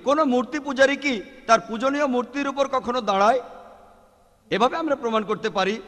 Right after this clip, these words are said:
কোনো মুসলিম কখনোই কাবাকে পুজো করেনি। কাবা আমাদের কেবলা,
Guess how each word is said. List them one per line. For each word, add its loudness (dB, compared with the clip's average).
কোনো 2
মুসলিম -2
কখনোই 0
কাবাকে 4
পুজো -4
করেনি। -2
কাবা 4
আমাদের 0
কেবলা, 2